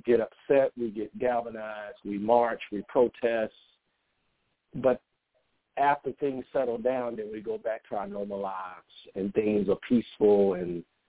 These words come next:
and, and things, and we sort of forget about it. And, and that's the rub, or how do we keep folks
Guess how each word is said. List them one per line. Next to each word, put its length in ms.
and, 320
and 200
things, 360
and 280
we 280
sort 160
of 100
forget 300
about 340
it. 120
And, 160
and 260
that's 240
the 80
rub, 460
or 180
how 240
do 100
we 140
keep 140
folks 240